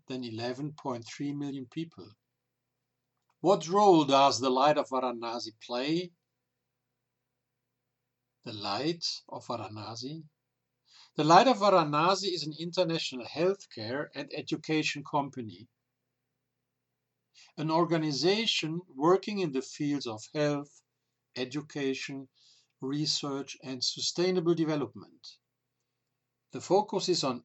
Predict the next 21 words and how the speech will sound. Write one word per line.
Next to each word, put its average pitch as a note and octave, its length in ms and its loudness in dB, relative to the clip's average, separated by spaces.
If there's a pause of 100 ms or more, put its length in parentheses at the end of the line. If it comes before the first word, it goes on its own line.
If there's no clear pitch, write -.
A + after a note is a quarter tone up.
eight D3+ 280 -4
projects D#3+ 640 -4
in C3 80 -6
developing C3+ 600 -6
countries, E3+ 880 0
school G3 520 -2
and - 220 -8
education D3 760 -8
projects C#3+ 800 -8 (460)
for A2 180 -10
stress-free E3 920 -2 (520)
and B2 400 -4 (300)
non-violent A#2+ 800 0
learning, A#2 440 -8 (1400)
trauma B2+ 360 0
and D3+ 140 -4
stress - 480 0
management D#3+ 640 -4
in A2 140 -16
crisis C3+ 500 -6
areas, C3+ 600 -6